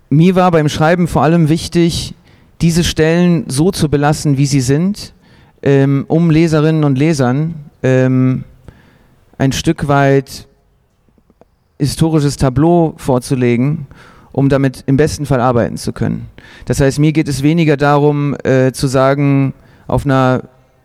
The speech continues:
äh, Ebene des Werturteils, das ist so und das ist so und wieso und,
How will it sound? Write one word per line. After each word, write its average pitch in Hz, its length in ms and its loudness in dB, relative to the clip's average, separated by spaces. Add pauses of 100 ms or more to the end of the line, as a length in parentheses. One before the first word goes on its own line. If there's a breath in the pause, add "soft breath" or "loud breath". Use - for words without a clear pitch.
(160)
äh, 123 440 0 (140)
Ebene 147 260 0
des 123 200 -8
Werturteils, 139 720 0
das 135 220 -2
ist 123 140 -10
so 143 140 2
und 139 120 0
das 131 120 -2
ist 127 120 -8
so 139 160 0
und 131 140 0
wieso 127 320 0
und, 131 180 0